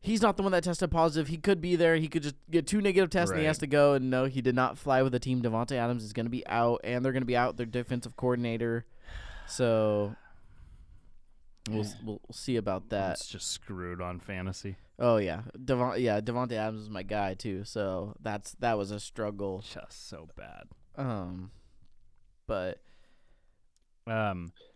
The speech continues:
Speaker 1: so that's, and then this week's matchups are gonna be pretty difficult too, that I've been kinda looking over and stuff. Uh, we got really good games. Fantasy-wise,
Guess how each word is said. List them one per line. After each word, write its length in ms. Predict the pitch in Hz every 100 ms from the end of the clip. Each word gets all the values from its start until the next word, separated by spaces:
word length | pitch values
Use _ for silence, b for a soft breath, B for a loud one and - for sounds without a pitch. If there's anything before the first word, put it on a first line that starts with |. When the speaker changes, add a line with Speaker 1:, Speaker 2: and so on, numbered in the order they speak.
| b b b b b -
Speaker 1:
so 340 | - 117 107
that's, 440 | 120 123 - - -
and 180 | 131 131
then 120 | 127
this 200 | 175 -
week's 160 | 170
matchups 420 | 151 131 127 123 123
are 60 |
gonna 140 | 113 110
be 100 | 107
pretty 260 | 120 110
difficult 400 | 107 107 113 95
too, 200 | - 113
that 100 | 107
I've 140 | 104 101
been 160 | 107
kinda 180 | 110 101
looking 380 | 101 107 104 101
over 340 | 101 101 101
and 140 | 98 -
stuff. 480 | 107 98 98 - -
Uh, 480 | 104 101 85 67 101 - _ - _ _ _ _ _ _ _ -
we 100 | 123
got 160 | 110 95 104
really 240 | 123 120 117
good 160 | 110
games. 400 | 107 107 107 - b b b b
Fantasy-wise, 1040 | - - 147 151 151 147 139 131 135 135